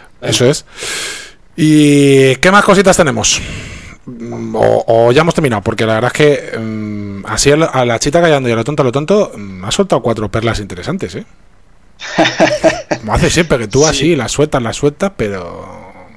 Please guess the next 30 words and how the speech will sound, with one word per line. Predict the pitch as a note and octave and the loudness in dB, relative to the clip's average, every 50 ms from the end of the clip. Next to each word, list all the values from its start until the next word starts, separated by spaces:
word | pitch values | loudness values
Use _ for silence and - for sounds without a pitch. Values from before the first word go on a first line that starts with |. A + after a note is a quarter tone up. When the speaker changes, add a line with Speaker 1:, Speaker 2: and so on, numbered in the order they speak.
| - - - | -20 -20 -20
Speaker 1:
está | - - A#2+ | -12 -6 -4
ahí | D3 F#3+ | -2 -2
el | A3 D#3 | -2 -2
asunto, | G2 - F3 A3+ - - - | -4 -6 -10 -10 -10 -12 -14
¿eh? | - - - _ - - - - - - - _ - - - - - - - - - - - - - - | -16 -18 -18 _ -20 -20 -20 -20 -20 -20 -20 _ -20 -20 -20 -20 -20 -20 -20 -20 -20 -20 -20 -10 0 2
Speaker 2:
Bueno, | E3 E3 C#3+ | 4 6 6
yo, | C3+ D3 D#3 D#3+ F3 F#3 F3 D3 - - - - - - - - _ | 6 6 6 8 8 8 6 6 2 -6 -18 -20 -20 -20 -20 -18 _
así | - C#3 - - D#3 D#3 | -10 -8 -4 -4 -2 0
para | - D#3+ E3 D#3 | 2 2 2 2
cerrar, | - D#3+ C#3+ C#3+ D#3 E3 F3+ - - - - - - - - - - - - - - - - - - - - - - - - - - - - - _ _ | 2 0 -2 2 2 2 2 0 -6 -12 -14 -14 -14 -20 -20 -20 -20 -20 -20 -20 -20 -20 -20 -20 -20 -20 -20 -20 -20 -20 -20 -20 -20 -20 -20 -20 _ _
siempre | - - D3+ C3+ D#3+ D#3 | -12 -12 -8 -4 -2 -2
digo | D3 C#3+ C3+ B2+ | 0 0 0 0
lo | B2 B2+ | 0 2
mismo, | E3 D#3+ D#3+ - G#2 G2+ - - | 0 0 -2 -4 -10 -18 -18 -14
pero | - B2 C#3 | -10 -4 -4
bueno, | D3 B2+ - - - - - | -4 -4 -4 -10 -16 -4 0
para, | D#3 D3 D3 C#3+ C#3 C3+ C3+ C3+ C3 B2+ B2+ B2 B2 - B2 - - - - - _ | 2 4 4 4 4 4 4 4 4 2 0 0 -2 -4 -8 -12 -20 -20 -20 -20 _
para | - D3 C#3+ C#3+ C#3 | -2 0 2 2 0
los | C#3 C3+ C3 - | 0 -2 -6 -8
escritores, | C3 - - C3+ B2+ E3 F3 F#3+ G#3+ A3 - - - - - - - - - - - - - - - - - - - - - - - - - - - | -10 -10 -10 -4 0 0 0 0 0 -2 -6 -12 -18 -20 -20 -20 -20 -20 -20 -20 -20 -20 -20 -20 -20 -20 -20 -20 -20 -20 -20 -20 -20 -20 -20 -12 -4
para | B2+ B2+ B2+ A#2+ | -2 0 2 2
la | A#2+ A#2 | 0 0
gente | - C#3 C#3 C#3 - D#3 D3 | -2 -4 -6 -2 0 -2 0
que | D3 C#3+ | 2 2
no | C#3 C3+ C3 | 2 2 2
tenemos | C3+ C3 C3 C3 C3 C3 B2+ B2 B2 B2 B2 A#2+ A#2+ B2 B2 | 2 2 2 2 4 4 4 4 4 2 2 0 0 -2 -4
un | C#3 C3 | -8 -6
presupuesto | B2+ C3+ B2+ B2+ C3 A#2 B2 B2+ B2+ B2+ - C3 B2 A#2+ A#2 A#2 A#2 A#2 A#2 A#2 A#2 A#2 A#2+ A#2 A2+ A2+ | -4 -4 -4 -4 -6 -4 -2 -2 -2 -2 -4 -2 0 0 0 0 0 0 0 0 0 0 0 0 0 2
de | A#2+ C3 | 2 4
locura | C3 B2+ A#2+ B2 - C#3 C#3+ C#3 C3+ C3 B2+ B2 A#2+ A#2+ A#2+ | 4 4 2 2 2 2 4 6 6 6 6 4 4 2 0